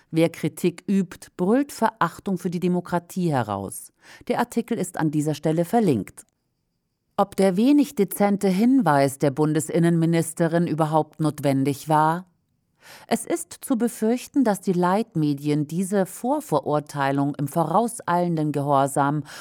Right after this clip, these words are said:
und im wohligen Gefühl, sich zu den Guten zählen zu dürfen, ohnehin im Sinn hatten. Was tun?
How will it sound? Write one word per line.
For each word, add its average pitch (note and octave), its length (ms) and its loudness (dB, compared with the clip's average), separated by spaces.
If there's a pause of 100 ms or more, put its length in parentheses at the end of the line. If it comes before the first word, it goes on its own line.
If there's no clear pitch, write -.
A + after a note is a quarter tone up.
(120)
und A3+ 120 -2
im A#3 160 4
wohligen C4+ 420 2
Gefühl, A#3 560 0
sich G3 240 -4
zu G#3+ 140 -4
den G3+ 180 -2
Guten B3 420 -4
zählen D#3 380 0
zu D3+ 140 -8
dürfen, D3+ 680 -4 (280)
ohnehin E3+ 480 0
im C#3 180 0
Sinn A2+ 340 -4
hatten. - 360 -8 (880)
Was B2+ 260 -6
tun? C#3 480 -6